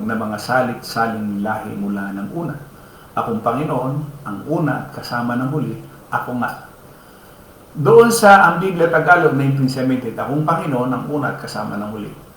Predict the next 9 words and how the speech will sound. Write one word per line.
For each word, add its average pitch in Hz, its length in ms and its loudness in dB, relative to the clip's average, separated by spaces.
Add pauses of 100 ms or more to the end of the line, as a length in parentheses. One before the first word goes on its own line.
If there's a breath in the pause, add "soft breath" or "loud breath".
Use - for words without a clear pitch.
(480)
Yun 123 160 0
din 131 80 0
ho 131 160 0
yung 127 160 2
binasa 123 400 -2
natin 117 320 -4
kanina, 120 320 -4
yan - 240 -6
ho. - 160 -12